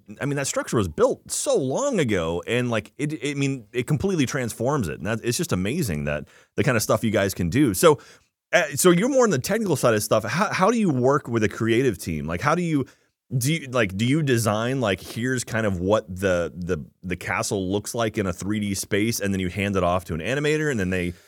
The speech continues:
work around that? Or is it kind of a back and forth? Well, what's the process for something like that?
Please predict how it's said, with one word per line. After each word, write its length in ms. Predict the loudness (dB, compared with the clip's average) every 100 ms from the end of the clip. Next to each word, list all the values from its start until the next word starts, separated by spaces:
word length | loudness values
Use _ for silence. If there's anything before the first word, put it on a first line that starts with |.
| _ 2
work 240 | 2 2
around 360 | 0 0 -2 -2
that? 260 | -2 -2
Or 220 | 0 2 2
is 140 | 2
it 160 | -2 -2
kind 180 | -4
of 60 | -2
a 20 |
back 240 | 0 -2 -4
and 140 | -10
forth? 400 | -8 -4 -2 -2
Well, 140 | 0 0
what's 120 | 0
the 80 | 0
process 420 | 0 -2 -4 -6
for 120 | -6
something 220 | -8 -10
like 160 | -12 -14
that? 220 | -16 -18